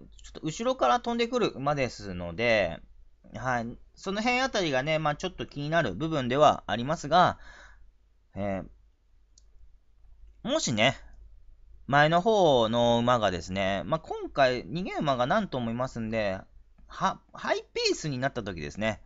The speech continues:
なった時に、あー、こういう馬がね、飛んでくるケースっていうのはね、よーく考えられるケースだと思いますので、まあ、一番ね、この馬をね、二番手に選んだような形になります。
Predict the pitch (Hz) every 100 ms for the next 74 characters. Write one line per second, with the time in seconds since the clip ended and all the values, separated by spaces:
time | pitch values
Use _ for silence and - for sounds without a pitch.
0 | - - - - - - - - 190 180
1 | 156 135 147 143 156 151 - 190 190 196
2 | 190 156 165 135 104 117 - - - -
3 | - - - - - 143 139 127 123 92
4 | 117 101 87 95 92 80 90 95 85 104
5 | 151 165 - - 98 - - 139 135 135
6 | 135 120 95 - 117 98 90 92 95 110
7 | 123 104 95 131 98 - - - 208 185
8 | 165 170 170 175 170 - 170 170 165 170
9 | 151 135 151 120 135 127 104 135 139 107
10 | 110 95 90 82 64 - 104 - 95 85
11 | 82 85 - -